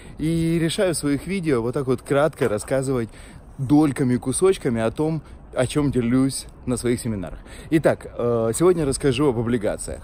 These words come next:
Достаточно много времени мы уделяем облигациям. Почему? Потому что это один из моих любимых инструментов. Э, естественно, на семинаре я всё это раскладываю достаточно детально, с примерами, кадрами, с примерами разных облигаций. Рассказываю, как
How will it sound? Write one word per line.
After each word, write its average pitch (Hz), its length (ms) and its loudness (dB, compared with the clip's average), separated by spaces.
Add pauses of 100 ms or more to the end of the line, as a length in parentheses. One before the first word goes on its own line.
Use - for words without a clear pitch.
(140)
Достаточно 139 520 -2
много 131 440 2
времени 123 400 2
мы 120 180 0
уделяем 113 460 -2
облигациям. 101 600 -6
Почему? 143 300 -4
Потому 143 280 -2
что 123 120 -4
это 120 360 -2
один 135 520 -2
из 135 640 0
моих 135 400 2
любимых 131 540 0
инструментов. 156 760 -2 (460)
Э, 113 240 0
естественно, 135 400 2
на 123 100 2
семинаре 135 480 0
я 120 140 4
всё 127 160 0
это 120 160 0
раскладываю 117 500 0
достаточно 110 480 -4
детально, 139 480 0
с - 60 -8
примерами, 123 600 0
кадрами, 113 800 0
с 101 80 -10
примерами 117 480 -2
разных 123 480 0
облигаций. 113 540 -4
Рассказываю, 110 480 -4
как 113 240 -4